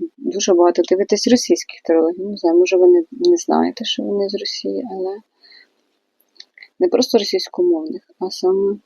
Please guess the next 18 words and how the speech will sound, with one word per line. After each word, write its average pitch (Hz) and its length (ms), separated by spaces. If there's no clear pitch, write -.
з 214 380
Росії. 190 680
Такое 175 440
собі, 180 360
да? 208 260
Довольствие. 190 880
Ну, 247 80
коротше, 254 560
давайте 381 440
будемо 190 320
відсікати 330 640
від 240 180
себе 185 320
таку 185 380
от 190 140
нехорошу 196 580
людину, 208 500
яка 214 460